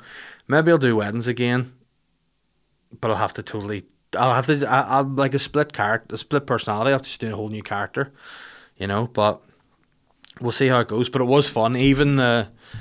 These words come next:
even the, the shittest gig of all time, I can take something out of, because, you know, you have to,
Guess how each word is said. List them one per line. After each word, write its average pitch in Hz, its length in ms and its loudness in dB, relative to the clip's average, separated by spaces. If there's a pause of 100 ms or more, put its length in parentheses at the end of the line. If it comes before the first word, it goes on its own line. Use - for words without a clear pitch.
(180)
even 127 300 0
the, 127 80 2
the 110 240 -4
shittest 104 340 -2
gig 107 160 -2
of 101 100 -4
all 107 140 0
time, 107 400 -4
I 101 80 -8
can 110 160 -10
take - 300 -6
something 110 320 -6
out 104 140 -8
of, 120 260 -4
because, 104 500 -6 (520)
you 101 100 -4
know, 107 120 -4
you 107 120 -4
have - 360 -2
to, 104 280 -2